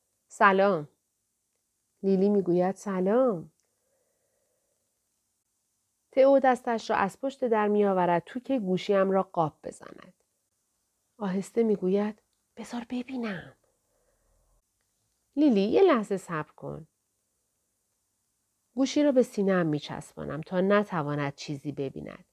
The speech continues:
سپس در پشتی را تا حدی که بتوانم کف دستم را به چهرهٔ تئو فشار بدهم باز می‌کنم و او را به طرف اولین پله هدایت می‌کنم. «برد، بچه‌تو بگیر.»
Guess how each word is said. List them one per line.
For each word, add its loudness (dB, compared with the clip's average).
سپس -6
در 2
پشتی -4
را -4
تا -2
حدی -2
که -2
بتوانم -2
کف -10
دستم -2
را -4
به -2
چهرهٔ -6
تئو -2
فشار -4
بدهم 0
باز 2
می‌کنم 0
و 4
او 2
را 8
به 4
طرف -4
اولین -2
پله 4
هدایت -2
می‌کنم. -20
«برد، 6
بچه‌تو 2
بگیر.» 4